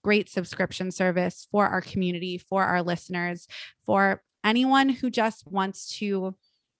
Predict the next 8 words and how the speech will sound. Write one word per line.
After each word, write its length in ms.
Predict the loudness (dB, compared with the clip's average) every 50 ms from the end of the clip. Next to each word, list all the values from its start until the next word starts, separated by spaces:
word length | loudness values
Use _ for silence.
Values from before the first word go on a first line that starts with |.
| _ _ _ _ _ -20 -20 _ _ -2
advocate 560 | 2 2 2 2 0 -6 -4 -4 -6 -4 _
for 100 | -6 -2
their 200 | 0 0 0 0
own 160 | 0 -2 -2
health 260 | -2 -4 -4 -4 -2 -4
and 140 | -4 0
wellness. 400 | 0 2 2 2 2 0 -4 -6 -6 -6
And 240 | -6 -6 -6 -8